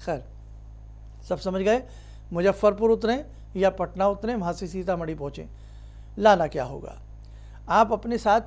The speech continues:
पांच पात्र लाएं, जिसमें एक बड़ी ऐसी कोई परात टाइप या ऐसी कोई ऊंची उठी हुई किनारों वाली थाली, जिसमें तकरीबन एक लीटर पानी समा सके और वो नीचे ना गिरे,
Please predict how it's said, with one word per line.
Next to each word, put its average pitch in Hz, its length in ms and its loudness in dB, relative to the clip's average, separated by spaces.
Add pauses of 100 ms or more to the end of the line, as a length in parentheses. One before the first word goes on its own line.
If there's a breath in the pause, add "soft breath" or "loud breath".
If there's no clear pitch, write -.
पांच 190 220 2
पात्र 170 320 0
लाएं, 165 260 0 (220)
जिसमें 175 340 -4
एक 190 260 -2
बड़ी 175 260 -2
ऐसी 175 240 -4
कोई 180 160 -4
परात 165 520 -4 (220)
टाइप 175 300 -2
या 170 140 -2
ऐसी 165 200 -8
कोई 175 340 -8
ऊंची 180 240 -8
उठी 175 260 -4
हुई 175 200 -4 (300 loud breath)
किनारों 175 360 4
वाली 170 200 0
थाली, 180 400 -4 (420 loud breath)
जिसमें 214 340 -6
तकरीबन 196 420 -2
एक 214 240 2
लीटर 190 300 -4
पानी 175 400 -2 (400 soft breath)
समा 175 240 2
सके 190 260 0
और 220 100 4
वो 214 140 2
नीचे 208 300 0
ना 160 80 -2
गिरे, 135 260 -8